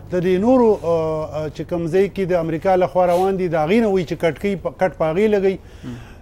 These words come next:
Speaker 1: نو دا نه ده معلومه چې د دې معنی څه ده. صدر ټرمپ ګندي په نړۍ کې نور جنگونه کول غواړي. صدر ټرمپ د نړۍ کومو نور برخو ته یا چې چرته د امریکا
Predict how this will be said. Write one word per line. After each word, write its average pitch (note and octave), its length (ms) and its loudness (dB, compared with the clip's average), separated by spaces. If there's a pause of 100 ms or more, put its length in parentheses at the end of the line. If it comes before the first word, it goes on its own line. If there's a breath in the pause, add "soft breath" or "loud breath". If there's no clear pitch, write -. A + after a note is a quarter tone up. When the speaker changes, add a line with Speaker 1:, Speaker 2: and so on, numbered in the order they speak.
Speaker 1:
نو F#3+ 380 0 (280)
دا F#3 140 2
نه A#3 80 0
ده A#3+ 80 2
معلومه D#3+ 420 0
چې - 80 -8
د E3 160 -2
دې E3+ 280 -2
معنی D#3 280 -4
څه G#3+ 200 -4
ده. E3 260 2 (360 loud breath)
صدر D#3+ 340 -2
ټرمپ F#3 300 0
ګندي F3 300 0
په E3+ 140 -2
نړۍ D#3+ 200 0 (100)
کې E3+ 220 -2
نور D#3+ 180 -2
جنگونه E3+ 360 -2 (340)
کول F#3+ 240 2
غواړي. F#3 280 2 (120)
صدر D#3 280 -6
ټرمپ F3+ 240 -2 (360 loud breath)
د D#3 140 -2
نړۍ E3+ 260 0 (560)
کومو D#3+ 240 -4
نور F3+ 360 0
برخو G3 320 0
ته G3 80 4 (520)
یا F3 100 4
چې - 160 -8
چرته F#3+ 240 0 (100)
د E3+ 40 0 (260)
امریکا D3 340 -2